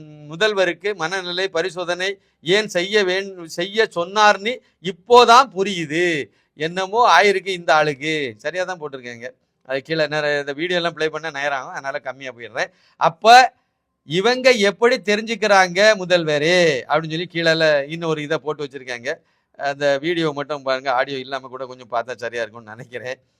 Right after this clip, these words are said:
ஏன்னா வட இந்தியாவுல கொண்டு போய் இவங்க சன் இதெல்லாம் வச்சிருக்காங்கல்ல,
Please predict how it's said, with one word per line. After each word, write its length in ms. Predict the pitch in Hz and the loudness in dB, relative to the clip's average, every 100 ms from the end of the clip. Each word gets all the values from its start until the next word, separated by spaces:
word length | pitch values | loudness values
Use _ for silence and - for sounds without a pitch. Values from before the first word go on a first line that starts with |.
| _ _ _ | _ _ _
ஏன்னா 520 | 127 156 143 127 113 | -8 -2 -2 -2 -2
வட 180 | 123 160 | 0 0
இந்தியாவுல 420 | 175 160 156 147 | -2 2 2 2
கொண்டு 220 | 143 143 | -4 -8
போய் 100 | 156 | -8
இவங்க 240 | 156 143 135 | -8 -6 -8
சன் 420 | - 175 185 180 _ | -4 -6 -6 -20 _
இதெல்லாம் 380 | 139 151 156 139 | -8 -4 -4 -6
வச்சிருக்காங்கல்ல, 680 | 147 156 147 131 151 143 | -10 -10 -10 -8 -4 -4